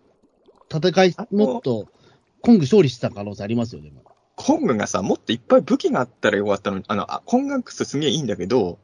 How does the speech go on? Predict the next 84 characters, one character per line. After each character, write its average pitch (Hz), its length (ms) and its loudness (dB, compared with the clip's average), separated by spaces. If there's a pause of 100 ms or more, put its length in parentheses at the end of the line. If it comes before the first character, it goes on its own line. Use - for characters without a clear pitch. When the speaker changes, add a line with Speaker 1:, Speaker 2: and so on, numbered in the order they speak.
(180)
Speaker 2:
あ 294 120 0
と 190 140 2
三 269 320 -4
種 269 160 -4
類 285 140 -2
ぐ 240 100 0
ら 135 100 4
い 101 140 -4 (260)
ゴ 156 140 -6
ジ 165 80 -2
ラ 147 100 0
の 104 260 -2 (160)
パ 139 140 -6
ー - 40 -4
ツ 123 100 -2
使 - 180 -6
っ 120 40 -2
た 117 100 -2
武 113 120 -4
器 110 100 -8
持 104 120 -4
っ 98 60 -10
て - 120 -18
た 95 120 -8
ら、 90 300 -4 (800)
例 170 160 0
え 208 40 2
ば 147 80 4
あ - 20 2
の、 104 120 0
ほ - 180 -8
ら、 107 80 2
ガ 117 160 -2
メ 156 140 -2
ラ、 - 240 -2
平 185 180 0
成 196 200 2
ガ 190 120 0
メ 160 120 -2
ラ 104 80 2
っ - 40 -20
て 101 100 -4
あ 104 80 0
の、 101 380 -4 (140)
肘 165 300 -6
の 185 120 -2
あ 175 60 -2
た 175 120 0
り 113 100 -2
に 101 100 -6
な-、 110 160 -4 (220)
あ 139 80 -4
っ - 40 -18
た 135 120 -2
じ 104 80 -4
ゃ - 20 -4
な 95 40 -4
い - 20 -8
で - 20 -8
す - 40 -14
か、 - 80 -6
ギ 110 120 -6
ザ 107 100 -2
ギ 104 100 -4
ザ 123 100 0
の 101 80 -2
武 95 120 -10
器。 - 160 -20
Speaker 1:
う - 20 -20
ん。 - 20 -20 (380)
Speaker 2:
あ 147 140 -2
れ 202 120 8
を 202 80 6
コ 208 140 0
ン 185 60 0
グ 135 80 -4
が 98 180 -2
膝 143 260 -4
に 123 100 -4
つ - 100 -16
け - 100 -4
と 110 160 -4
い 90 80 -8
て、 107 360 -4